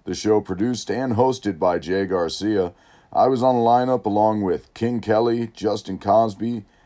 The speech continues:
and Alec Jones, and, uh, it was a fun show. Um, it was my, my first time back at Tonk House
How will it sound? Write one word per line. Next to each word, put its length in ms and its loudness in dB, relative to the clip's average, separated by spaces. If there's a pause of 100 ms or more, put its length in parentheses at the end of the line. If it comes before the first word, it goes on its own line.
(100)
and 360 -4
Alec 440 2
Jones, 600 0 (460)
and, 360 -4
uh, 360 2
it 60 -4
was 140 -4
a 40 -10
fun 280 -2
show. 560 0 (440)
Um, 600 -6 (720)
it 120 -4
was 180 -2
my, 380 4
my 220 -2
first 320 -4
time 260 2
back 380 2
at 280 -4
Tonk 340 0
House 400 2